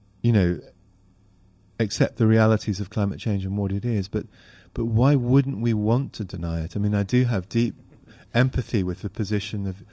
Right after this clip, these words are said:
just wanting it not to be. I, I want it not to be true. You know, I, I, I would love to wake up tomorrow morning and I was gonna say, uh, look at the front page of the paper, but these days it's more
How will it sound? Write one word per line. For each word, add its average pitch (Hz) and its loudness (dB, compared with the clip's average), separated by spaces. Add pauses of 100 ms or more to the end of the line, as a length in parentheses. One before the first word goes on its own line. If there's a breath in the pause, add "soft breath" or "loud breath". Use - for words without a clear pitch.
(180 soft breath)
just - -4
wanting 113 -2
it 98 -8
not 101 -6
to - -16
be. 104 -6
I, 123 0
I 123 2
want 156 2
it 87 -6
not - -10
to - -10
be 80 -8
true. 78 -8 (600 soft breath)
You 113 0
know, 95 0
I, 113 -4
I, 117 -2
I 113 0
would 113 0
love 120 2
to 117 -4
wake 107 2
up 110 -6
tomorrow 101 -2
morning 95 -2 (640 soft breath)
and 98 0 (520)
I 104 -8
was 95 -4
gonna 98 0
say, 95 0
uh, 101 -6
look 98 -4
at - -8
the 101 -6
front 101 -4
page 98 -2
of 92 -6
the 92 -8
paper, 117 -4
but 90 -10
these 98 -4
days 92 -6
it's 90 -16
more 95 -6